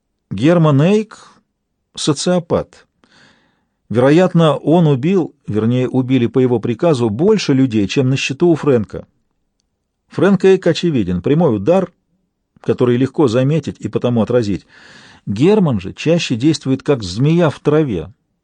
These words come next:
как волк в овечьей шкуре, и это делает его особенно опасным.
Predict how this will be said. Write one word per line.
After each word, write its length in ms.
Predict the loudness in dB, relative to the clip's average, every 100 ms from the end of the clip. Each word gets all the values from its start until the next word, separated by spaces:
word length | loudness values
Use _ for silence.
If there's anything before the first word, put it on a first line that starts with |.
| _
как 240 | -4 -2 0
волк 380 | 2 2 2
в 60 | 2
овечьей 360 | 2 2 0 -4
шкуре, 460 | -2 2 2 0 -8 -20 _ -6
и 180 | -6 -2
это 380 | 0 0 0 -4
делает 420 | -2 0 0 -2
его 160 | -2 -2
особенно 440 | 0 -2 -2 -4
опасным. 480 | -6 -8 -8 -12 -20